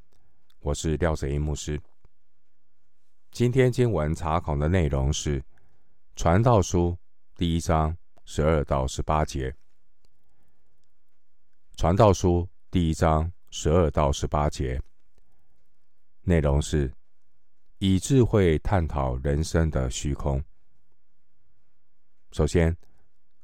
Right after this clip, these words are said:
我们来看《传道书》第一章十二到十五节。“我传道者在耶路撒冷做过以色列的王，我专心用智慧寻求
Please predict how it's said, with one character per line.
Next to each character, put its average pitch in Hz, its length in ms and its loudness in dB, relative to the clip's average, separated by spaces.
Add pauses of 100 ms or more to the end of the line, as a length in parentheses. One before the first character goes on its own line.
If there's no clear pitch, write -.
(120)
我 82 100 2
们 78 100 6
来 82 60 4
看 82 260 4
《传 78 220 4
道 87 160 4
书》 82 260 2
第 78 220 0
一 - 20 2
章 78 380 2 (240)
十 - 180 -2
二 78 200 4
到 71 200 2
十 - 160 -2
五 71 160 0
节。 64 320 -6 (2500)
“我 85 300 10
传 87 200 4
道 107 200 6
者 71 320 4
在 80 180 4
耶 87 160 4
路 87 160 4
撒 82 220 2
冷 67 280 0 (160)
做 82 160 4
过 76 240 4
以 69 140 -2
色 87 160 0
列 80 160 4
的 71 100 2
王， 67 380 0 (960)
我 82 320 8
专 117 220 6
心 110 260 4
用 101 160 6
智 90 180 4
慧 78 220 4
寻 73 240 2
求 67 340 2